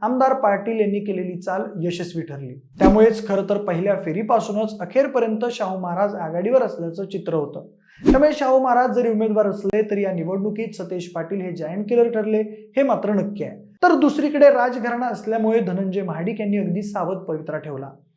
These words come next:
अर्थात, कोल्हापूर म्हटलं की बंटी पाटील विरुद्ध धनंजय महाडिक अशी रायव्हलरी आपल्याला दिसते, पण सध्या तरी या विजयामुळे बंटी पाटील लीड घेताना दिसतायत,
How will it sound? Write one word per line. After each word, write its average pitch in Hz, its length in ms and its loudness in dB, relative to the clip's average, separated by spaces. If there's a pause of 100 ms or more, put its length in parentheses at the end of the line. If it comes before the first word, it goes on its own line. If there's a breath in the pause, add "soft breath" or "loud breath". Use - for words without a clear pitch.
(200)
अर्थात, 185 300 4 (160)
कोल्हापूर 185 380 -2
म्हटलं 190 340 -2
की 196 120 -6
बंटी 160 320 -4
पाटील 214 360 0
विरुद्ध 202 260 -2
धनंजय 196 420 -2
महाडिक 220 320 2 (340 loud breath)
अशी 240 200 -2
रायव्हलरी 247 460 4
आपल्याला 214 320 2
दिसते, 202 680 -2
पण 277 80 0
सध्या 247 360 -4 (100)
तरी 226 140 0
या 226 100 2
विजयामुळे 180 580 0
बंटी 170 320 -4
पाटील 190 340 -2
लीड 196 280 -2
घेताना 156 320 -6
दिसतायत, 151 440 -6